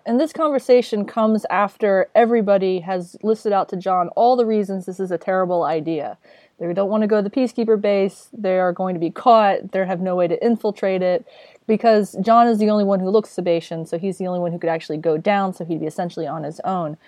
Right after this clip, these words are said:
And so there's this real tension in the room about this, where they're really stuck between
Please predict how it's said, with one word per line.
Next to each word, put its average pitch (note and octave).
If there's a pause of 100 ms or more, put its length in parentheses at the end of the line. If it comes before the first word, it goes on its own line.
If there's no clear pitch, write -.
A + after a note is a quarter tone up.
(340)
And F#3+
so G#3
there's G#3+
this G3+
real A3+
tension G#3+
in F3
the F3
room E3+
about E3+
this, -
where E3+
they're E3
really G3
stuck F#3+
between F3